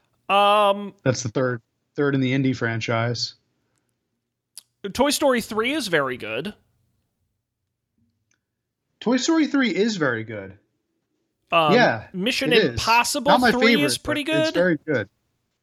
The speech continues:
Speaker 2: Yeah, I li-, I prefer two, though.
Speaker 1: I would say Last
Speaker 2: Three
Speaker 1: Crusade,
Speaker 2: is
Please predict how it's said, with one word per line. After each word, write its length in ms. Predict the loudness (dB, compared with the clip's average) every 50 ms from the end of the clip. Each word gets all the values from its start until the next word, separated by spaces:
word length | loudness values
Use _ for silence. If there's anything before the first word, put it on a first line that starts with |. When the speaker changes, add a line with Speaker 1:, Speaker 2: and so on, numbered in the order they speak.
| _ _ _ _ _ _ _ _ _ _ _ _ _ _ _ _ _ _ _ _ _
Speaker 2:
Yeah, 440 | -4 -2 0 2 2 2 0 -2 -4 -10 _ _ _ _ _ _ _ _ -2
I 100 | 0 2
li-, 140 | 2 4 4
I 120 | 2 2
prefer 320 | 0 0 -2 -2 0 -2 -2
two, 280 | -2 -2 0 0 0 0
though. 280 | 0 -2 -4 -6 -8 _ _ _ _ _ _ 0
Speaker 1:
I 60 | 0
would 100 | 2 2
say 80 | 2 0
Last 360 | 2 2 2 2 2 0 -4
Speaker 2:
Three 80 | -2 -2 0
Speaker 1:
Crusade, 360 | 2 4 4 6 4 2 0
Speaker 2:
is 60 | -6